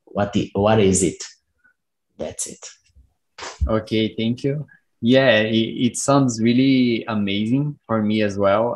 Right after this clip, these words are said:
Speaker 2: As you said, it kind of has a lot of potential, so we can see a lot of applications being developed,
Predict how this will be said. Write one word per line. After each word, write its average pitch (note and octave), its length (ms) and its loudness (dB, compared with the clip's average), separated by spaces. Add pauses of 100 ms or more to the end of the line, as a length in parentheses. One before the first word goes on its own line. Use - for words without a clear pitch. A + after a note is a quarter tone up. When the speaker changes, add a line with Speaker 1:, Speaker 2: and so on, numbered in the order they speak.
Speaker 2:
As G2+ 280 -6
you G#2 60 -8
said, G#2 600 0 (100)
it G#2 200 -8
kind G2+ 200 -2
of G#2 160 -2 (220)
has G#2 220 -4
a G#2+ 80 0
lot G2+ 160 2
of G#2+ 240 0 (140)
potential, G#2+ 800 -4
so G2+ 540 -6
we G2+ 80 -6
can G#2 220 -2
see A2 160 -2
a G2+ 80 4
lot G#2 160 4
of G#2+ 100 0 (300)
applications A2 1000 -2
being A2 300 4
developed, G#2+ 600 2